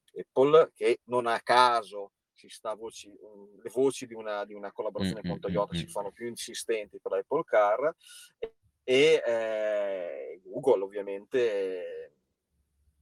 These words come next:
Speaker 1: tutti stanno parlando di automobili elettriche, eh.
Speaker 2: Eh sì, mm, ba-, mm, beh, mm, si potrebbe anche tirar fuori Xiaomi. <laughs> Eh, Xiaomi è un brand
Speaker 1: Mm.
Speaker 2: che conosco abbastanza e,
Speaker 1: Leggermente, esatto.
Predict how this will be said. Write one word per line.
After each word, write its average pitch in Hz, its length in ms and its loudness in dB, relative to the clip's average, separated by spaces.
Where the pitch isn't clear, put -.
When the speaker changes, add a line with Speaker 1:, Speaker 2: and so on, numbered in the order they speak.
Speaker 1:
tutti - 240 -10
stanno - 200 -4
parlando 101 280 -2
di 98 60 2
automobili 95 360 -4
elettriche, 92 420 -4
eh. 113 100 -6
Speaker 2:
Eh 135 60 8
sì, 123 340 4
mm, 110 280 2
ba-, 123 200 12
mm, 95 240 -4
beh, 139 220 6
mm, 85 460 -2
si - 120 -2
potrebbe 110 300 8
anche 110 140 8
tirar 110 260 12
fuori 117 260 12
Xiaomi. 143 800 10
<laughs> - 60 -2
Eh, 123 200 4
Xiaomi 117 320 6
è - 40 8
un 90 80 6
brand 98 320 10
Speaker 1:
Mm. - 40 -4
Speaker 2:
che 95 300 10
conosco 104 720 8
abbastanza 120 1000 12
e, 90 100 6
Speaker 1:
Leggermente, 90 480 10
esatto. 143 320 0